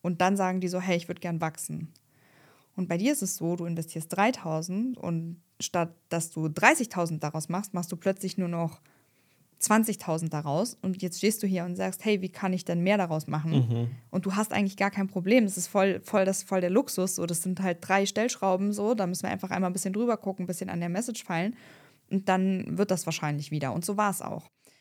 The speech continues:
Speaker 1: Und dann haben die sich das angeguckt und haben halt gesagt, „Okay, ich frage mich, warum das bei dir so ist, ne? Dass du so kleine Beträge investieren kannst und so viel da rausbekommst.“
Speaker 2: Ja.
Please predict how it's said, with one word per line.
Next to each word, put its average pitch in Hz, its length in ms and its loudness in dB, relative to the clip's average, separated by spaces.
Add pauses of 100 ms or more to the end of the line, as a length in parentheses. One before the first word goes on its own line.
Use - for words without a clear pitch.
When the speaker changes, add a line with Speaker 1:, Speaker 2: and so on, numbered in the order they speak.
(140)
Speaker 1:
Und 202 60 0
dann 202 120 4
haben 220 120 4
die 226 60 2
sich 220 140 -2
das 220 140 -4
angeguckt 214 540 2
und 170 120 0
haben 170 140 0
halt 170 120 -4
gesagt, 175 280 -4
„Okay, 247 200 0
ich 170 160 -2
frage 247 280 2
mich, 208 200 2
warum 190 200 2
das 247 140 4
bei 196 100 0
dir 196 140 -4
so 196 100 -4
ist, - 360 2
ne? 247 280 0
Dass 180 160 -2
du 196 100 -4
so 185 140 0
kleine 214 420 4
Beträge 233 460 0
investieren 202 560 -2
kannst 220 520 -4 (420)
und 214 160 4
so 220 180 2
viel 220 220 -2
da 196 100 -2
rausbekommst.“ 180 880 -2
Speaker 2:
Ja. 107 200 -2